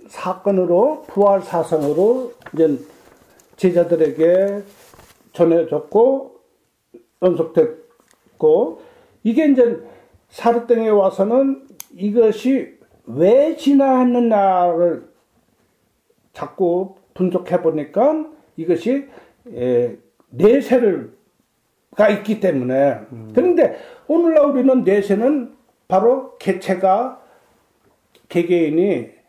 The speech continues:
Speaker 1: 죽었을 때 영혼은 착한 사람은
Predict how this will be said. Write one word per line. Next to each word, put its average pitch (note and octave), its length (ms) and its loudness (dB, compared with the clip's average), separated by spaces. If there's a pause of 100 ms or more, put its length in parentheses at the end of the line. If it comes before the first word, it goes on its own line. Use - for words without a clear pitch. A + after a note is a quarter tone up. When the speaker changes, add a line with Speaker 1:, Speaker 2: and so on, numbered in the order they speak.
(640)
Speaker 1:
죽었을 F#3 480 -4
때 E3 180 0
영혼은 D#3 600 2 (540)
착한 - 340 -4
사람은 F3+ 580 -2